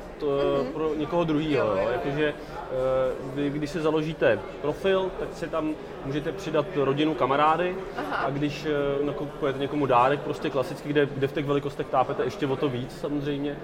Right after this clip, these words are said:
Speaker 1: tak není problém si nechat doporučit i pro ně, což je unikátní.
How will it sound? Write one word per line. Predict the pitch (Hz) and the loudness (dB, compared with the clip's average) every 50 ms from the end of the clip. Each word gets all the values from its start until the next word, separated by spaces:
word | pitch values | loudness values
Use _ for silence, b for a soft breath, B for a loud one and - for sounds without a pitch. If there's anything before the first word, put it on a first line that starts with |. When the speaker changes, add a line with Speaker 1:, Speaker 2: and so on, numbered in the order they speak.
| - - - - - - | -12 -14 -14 -12 -4 -2
Speaker 1:
tak | 139 131 | 0 0
není | 143 143 147 147 | 2 2 0 0
problém | 147 143 139 147 143 147 | 0 -2 0 2 0 0
si | - - | 0 -4
nechat | 151 143 160 147 | -4 -2 -2 -2
doporučit | 139 - 151 147 - - 156 143 123 | -2 -2 -2 -4 -4 -4 -6 -4 -4
i | 107 | -4
pro | - 123 127 | 0 0 2
ně, | 143 160 165 175 - B B B B B - - - | 2 2 0 -2 -6 B B B B B -14 -14 -6
což | - 160 143 185 | -4 -4 0 2
je | 180 | 2
unikátní. | 170 170 175 170 196 170 170 170 - - 180 175 170 170 | 2 2 -2 0 0 0 0 0 -2 -2 -4 -4 -4 -4